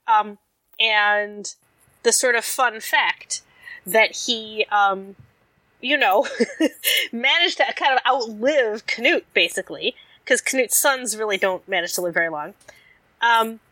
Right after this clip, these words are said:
but also the fun fact of, like, Emma of Normandy, right? So her kid with Canute becomes king, and then, of course, her kid with Ethelred becomes king. That's the one that's gonna matter, ultimately.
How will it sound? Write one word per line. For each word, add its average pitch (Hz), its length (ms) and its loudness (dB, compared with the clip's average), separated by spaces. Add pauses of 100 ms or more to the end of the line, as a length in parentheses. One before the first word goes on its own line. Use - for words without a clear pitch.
(200)
but 262 160 2
also 311 280 2
the 311 100 0
fun 330 200 0
fact 233 300 0
of, 214 60 -2
like, 226 260 2
Emma 254 180 2
of 233 160 2
Normandy, 240 560 0
right? 208 260 0 (540)
So 247 560 2 (460)
her 277 380 -2
kid 311 300 -2
with 254 180 -2 (160)
Canute 330 360 -2 (160)
becomes 233 380 -2
king, 226 400 -2
and 214 140 -2
then, 220 100 4
of 220 100 0
course, 214 220 0
her 214 80 -2
kid 202 240 -2
with 185 120 -6 (140)
Ethelred 175 540 -2 (180)
becomes 185 360 -4
king. - 260 -4 (1200)
That's 262 460 -2
the 277 100 4
one 240 160 2
that's 220 140 -6
gonna 190 220 0
matter, 254 480 0 (560)
ultimately. - 480 -2